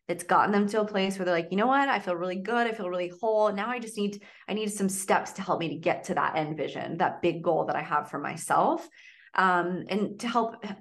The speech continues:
people build their self-esteem and their confidence to be able to get there. Um, but yeah, I, I really love helping people see a clear vision for their life and give them tangible action steps to be able to make that happen for themselves and just to lift them up. Like, I, I want,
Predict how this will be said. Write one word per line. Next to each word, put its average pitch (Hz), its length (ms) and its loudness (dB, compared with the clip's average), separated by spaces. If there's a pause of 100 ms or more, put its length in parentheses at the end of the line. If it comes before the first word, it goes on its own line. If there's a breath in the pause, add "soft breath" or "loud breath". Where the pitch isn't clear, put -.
people 247 260 -4
build 202 180 2
their 180 100 0
self-esteem 185 580 0
and 202 100 0
their 175 80 -2
confidence 208 640 -2
to 185 100 -14
be 185 80 0
able 170 160 -2
to 170 100 -8
get 165 340 -2
there. 247 360 0 (460 loud breath)
Um, 160 420 2 (120)
but 190 120 2
yeah, 247 140 4
I, 214 320 4
I 226 140 0
really 214 400 0
love 185 340 2
helping 160 280 -4
people 160 320 -2
see 160 540 0
a 185 200 -2
clear 165 300 0
vision 165 300 -2
for 185 140 0
their 156 140 4
life 160 460 2
and 175 180 -6
give 175 120 -4
them 170 200 -4
tangible 180 680 0
action 165 360 2
steps 196 400 0
to 170 60 -10
be 165 120 -4
able 151 140 -4
to 156 100 -6
make 135 240 -4
that 131 160 0
happen 135 300 0
for 160 140 -4
themselves 147 600 -2 (420 loud breath)
and 233 140 2
just 285 160 -2
to 339 80 2
lift 285 240 -2
them 262 140 0
up. 208 200 0
Like, 180 180 2
I, 170 320 2
I 196 40 0
want, 240 320 0